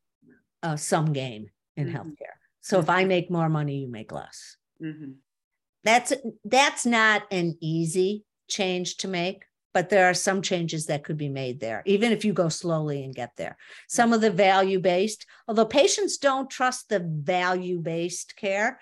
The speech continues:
Speaker 1: they're like, "Value to who?" That's a contractual re-, relationship between the provider and the payer.
Speaker 2: Mm-hmm.
Speaker 1: But in some ways,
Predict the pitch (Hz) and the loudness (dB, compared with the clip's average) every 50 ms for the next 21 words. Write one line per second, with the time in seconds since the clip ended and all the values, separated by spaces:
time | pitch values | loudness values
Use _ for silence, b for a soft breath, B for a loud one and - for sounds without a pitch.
0 | b b b b - 262 262 262 247 220 190 202 233 208 208 208 208 190 180 170 | b b b b 0 2 4 4 2 2 2 2 4 4 6 4 4 2 2 0
1 | 180 165 170 165 123 92 - _ _ _ _ _ _ _ _ _ - 196 190 - | -2 -4 -6 -8 -10 -10 -14 _ _ _ _ _ _ _ _ _ -2 -2 0 0
2 | 214 202 - 208 175 156 - 196 190 170 - - 202 202 190 180 175 165 160 170 | -2 -2 -2 -2 0 2 2 2 2 2 0 0 0 2 2 2 2 2 0 0
3 | 165 180 170 175 165 165 160 - 170 165 156 - 170 151 151 - - 156 147 - | -2 -2 -2 -2 0 0 -2 -4 -6 -6 -6 -6 -6 -8 -8 -8 -10 -8 -8 -6
4 | - 175 175 170 165 165 160 156 151 151 - 165 143 147 135 139 127 127 135 131 | -4 -2 0 0 2 2 0 0 -2 -2 -4 -6 -4 -4 -4 -4 -4 -6 -8 -10
5 | 113 120 113 - - - 104 90 69 50 - - _ _ _ _ _ _ - 175 | -12 -12 -14 -14 -12 -12 -10 -10 -10 -14 -16 -18 _ _ _ _ _ _ -12 -10
6 | 170 160 160 156 139 143 _ _ _ _ _ _ - 262 247 226 240 240 214 - | -10 -10 -10 -12 -12 -14 _ _ _ _ _ _ 0 2 2 2 4 2 2 2
7 | - 277 285 349 392 330 233 190 175 180 190 185 185 | 2 2 2 2 2 2 4 4 4 4 2 0 -2